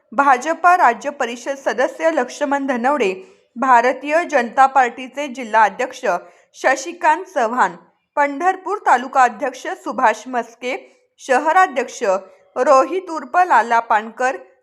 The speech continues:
करकंब मंडल अध्यक्ष हर्षल कदम यांच्यासह स्थानिक पदाधिकारी मोठ्या संख्येने उपस्थित होते. या प्रसंगी भारतीय जनता पार्टीच्या पंढरपूर शहर व तालुक्याच्या नवीन कार्यकारिणीत विविध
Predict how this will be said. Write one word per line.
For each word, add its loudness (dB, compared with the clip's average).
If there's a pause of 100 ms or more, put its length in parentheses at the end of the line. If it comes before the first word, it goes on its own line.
(160)
करकंब 0
मंडल -2
अध्यक्ष -2
हर्षल 2
कदम -2 (400)
यांच्यासह 0 (340)
स्थानिक 2
पदाधिकारी 0
मोठ्या -2
संख्येने -6
उपस्थित -6
होते. -4 (880)
या 4
प्रसंगी -2 (360)
भारतीय 0
जनता 0
पार्टीच्या -4
पंढरपूर -6
शहर -2
व 2 (100)
तालुक्याच्या 0 (440)
नवीन -2
कार्यकारिणीत 0
विविध -10